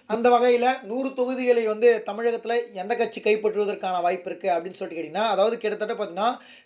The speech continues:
திமுகவிற்கு பாத்தீங்கன்னா முப்பத்தெட்டு சதவீதங்களை கடந்து சென்று கொண்டிருக்கிறது திமுகவுடைய வாக்குகள்.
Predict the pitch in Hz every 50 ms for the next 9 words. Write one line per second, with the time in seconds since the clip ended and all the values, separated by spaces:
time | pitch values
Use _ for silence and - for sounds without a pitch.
0 | _ _ 240 254 262 269 269 254 262 - 247 240 233 226 - - 226 214 214 196
1 | 185 180 208 220 240 240 - - _ 220 175 170 185 175 - 240 233 233 - 233
2 | - - 214 214 214 - 196 208 214 220 220 214 214 214 214 190 190 208 208 196
3 | 208 196 185 202 196 196 190 185 175 175 175 - 180 202 214 214 202 196 190 190
4 | 185 - 196 190 185 185 185 180 175 180 180 180 185 185 226 240 -